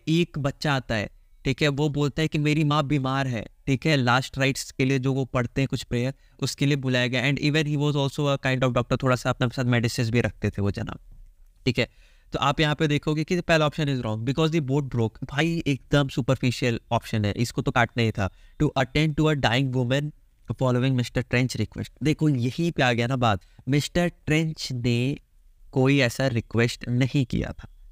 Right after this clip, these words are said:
ठीक है। तो यहाँ पे सी ऑप्शन नहीं होता, तो डी ऑप्शन होगा, because बॉयज रिक्वेस्ट था। तो इसने, बंदे ने भी सही कर रखा है। नंबर सेवेंटी नाइन, ठीक है, सेवेंटी नाइन देखोगे तो again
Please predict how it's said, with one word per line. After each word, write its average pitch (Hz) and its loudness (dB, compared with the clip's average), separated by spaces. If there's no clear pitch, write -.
ठीक - 0
है। - -6
तो 143 2
यहाँ 135 2
पे 180 2
सी 151 0
ऑप्शन 139 -2
नहीं 131 0
होता, 139 -2
तो 156 -4
डी 139 2
ऑप्शन 117 0
होगा, 90 -2
because 139 -2
बॉयज 123 0
रिक्वेस्ट 98 -4
था। 98 -8
तो 147 -2
इसने, 131 0
बंदे 127 4
ने 127 4
भी 135 2
सही 107 0
कर 101 0
रखा 87 -4
है। - -6
नंबर 131 4
सेवेंटी 113 2
नाइन, 87 -2
ठीक 139 0
है, 165 2
सेवेंटी 143 0
नाइन 151 2
देखोगे 151 0
तो 139 -2
again 131 0